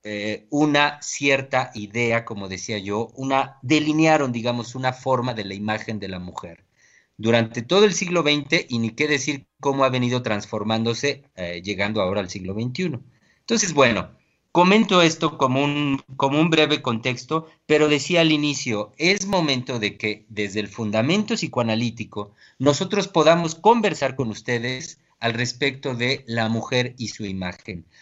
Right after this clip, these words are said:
No quedarnos nada más en esta figura que delinean estas industrias como la de la publicidad y la cinematografía,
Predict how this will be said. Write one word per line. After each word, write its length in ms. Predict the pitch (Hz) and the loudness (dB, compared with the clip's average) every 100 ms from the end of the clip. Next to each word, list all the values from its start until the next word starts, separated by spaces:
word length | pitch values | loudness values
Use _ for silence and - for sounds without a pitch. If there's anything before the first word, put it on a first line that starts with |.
| _ | _
No 220 | 117 147 | 2 4
quedarnos 540 | 165 143 156 160 143 127 | 4 4 4 4 -2 0
nada 260 | 135 131 | 0 2
más 320 | 123 135 160 - | 2 0 -2 -6
en 140 | 120 | -10
esta 260 | 123 123 127 | -8 -8 -12
figura 560 | - 117 131 139 120 - | -10 -12 -6 -4 -4 -6
que 120 | 104 | -8
delinean 640 | 104 110 127 104 98 95 _ _ | -8 -6 -6 -6 -10 -16 _ _
estas 340 | 117 123 123 113 | -8 -4 -6 -4
industrias 480 | 113 127 123 104 | -6 -8 -8 -10
como 220 | - 101 98 | -10 -10 -8
la 120 | 92 | -8
de 80 | 90 | -8
la 160 | 90 | -12
publicidad 600 | 98 95 95 - 104 107 | -14 -14 -12 -12 -8 -8
y 60 | 113 | -6
la 180 | 110 107 | -6 -6
cinematografía, 1000 | 120 117 120 120 123 123 131 123 139 | -8 -8 -8 -10 -10 -10 -8 -8 -8